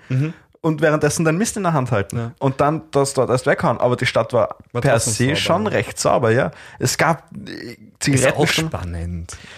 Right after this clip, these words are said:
Speaker 2: Ja, Zigarettenstummeln, das zum Be-, das finde ich auch so cool irgendwie. Das habe ich wahrscheinlich auch schon oft gesagt, aber unsere Zuhörer wollen's no-, werden's noch mal hören. Allein aus dem Grunde,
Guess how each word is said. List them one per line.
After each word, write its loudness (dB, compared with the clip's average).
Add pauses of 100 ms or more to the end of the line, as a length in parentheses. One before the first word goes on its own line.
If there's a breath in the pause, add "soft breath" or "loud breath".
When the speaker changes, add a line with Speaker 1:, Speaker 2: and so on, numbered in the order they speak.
Speaker 2:
Ja, 0
Zigarettenstummeln, 2
das 0
zum -2
Be-, -2 (580)
das -4
finde -2
ich -6
auch -8
so -8 (120)
cool 2
irgendwie. -2 (320)
Das -8
habe 4
ich 0
wahrscheinlich 0
auch 4
schon 0
oft 0
gesagt, 0
aber 4
unsere 2
Zuhörer 4
wollen's 2
no-, 2
werden's -2
noch 0
mal 0
hören. 0 (520 loud breath)
Allein 4
aus 2
dem -2
Grunde, 2